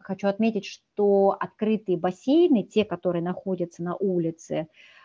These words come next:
а, в отелях, не только в Сент-Реджесе, да, но и в других отелях, они подогреваются в зимнее время. То есть зимнее время в Катаре считается, наверное, конец декабря, январь, там, начало февраля, это когда, ну,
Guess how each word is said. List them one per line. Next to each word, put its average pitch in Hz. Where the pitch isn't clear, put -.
а, 160
в 175
отелях, 254
не 190
только 254
в -
Сент-Реджесе, 175
да, 202
но 196
и 190
в 160
других 190
отелях, 247
они 208
подогреваются 196
в 151
зимнее 185
время. 170
То 165
есть 165
зимнее 233
время 269
в -
Катаре 214
считается, 190
наверное, 180
конец 175
декабря, 269
январь, 247
там, 170
начало 170
февраля, 226
это 220
когда, 196
ну, 240